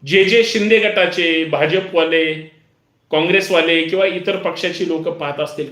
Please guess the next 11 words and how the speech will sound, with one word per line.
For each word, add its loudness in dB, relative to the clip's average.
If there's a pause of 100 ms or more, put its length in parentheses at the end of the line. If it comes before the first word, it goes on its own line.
खास -4
करून -4
अजित -4 (160)
पवार -2
गटाचे, -10 (1040)
तर 0
तुम्ही 4
फक्त 2 (960)
पूर्ण 4
व्हिडिओ 4
पहा. -4